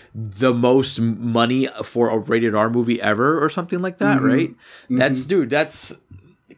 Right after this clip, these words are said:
Speaker 1: kinda nuts if you think about it. Um, especially for a superhero movie.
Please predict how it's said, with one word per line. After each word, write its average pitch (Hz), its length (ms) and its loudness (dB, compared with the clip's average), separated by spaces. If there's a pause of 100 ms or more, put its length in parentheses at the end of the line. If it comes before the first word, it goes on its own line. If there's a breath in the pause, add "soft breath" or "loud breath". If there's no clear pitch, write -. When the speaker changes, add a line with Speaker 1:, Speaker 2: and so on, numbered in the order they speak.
(100)
Speaker 1:
kinda 180 360 -2
nuts 135 300 0
if 104 100 -2
you 107 60 -6
think 110 160 0
about 80 260 -4
it. - 140 -12 (460 loud breath)
Um, 107 480 0
especially 143 340 0
for 143 220 2
a 113 40 2
superhero 101 640 -2
movie. 82 380 -6